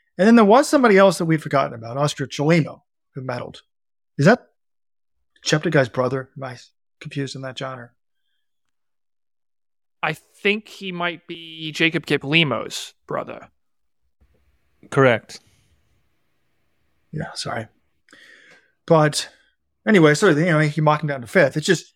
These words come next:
Speaker 1: it's a super competitive event with a lot of people. But, you know, I was just saying, hey, I, no, Grijalva to me is an amazing story because to me, it's like, how many other people in Central America could do this if, if they, you know, were,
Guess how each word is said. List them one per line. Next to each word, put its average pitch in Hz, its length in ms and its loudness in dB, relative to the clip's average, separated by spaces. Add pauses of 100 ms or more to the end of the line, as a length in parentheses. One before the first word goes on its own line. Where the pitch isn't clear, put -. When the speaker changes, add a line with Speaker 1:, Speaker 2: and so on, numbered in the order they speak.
(160)
Speaker 1:
it's 170 120 -4
a 202 60 0
super 220 280 2
competitive 147 420 0
event 139 240 -2
with 131 120 -8
a 139 40 -6
lot 135 180 -4
of - 60 -20
people. 151 260 -2
But, 135 200 -10 (600)
you 214 60 0
know, 175 60 6
I 175 120 6
was 180 120 2
just 190 140 -4
saying, 170 320 2
hey, 156 300 -2
I, 196 100 -16 (120)
no, 151 200 0
Grijalva 220 580 4
to 170 100 0
me 175 180 4
is 165 120 4
an 151 80 -2
amazing 156 540 0
story 147 360 0
because 143 560 -2 (220)
to 170 80 -2
me, 165 120 2
it's 156 240 -2
like, 135 260 -2 (580)
how 190 140 0
many 180 180 4
other 151 160 2
people 143 240 -4
in 139 40 -8
Central 143 220 -8
America 131 320 -8
could 110 120 -18
do 131 140 -8
this 127 200 -8
if, 131 140 -8
if 143 200 -8
they, 127 300 -10 (500)
you 139 120 -8
know, 123 160 -6
were, 123 260 -10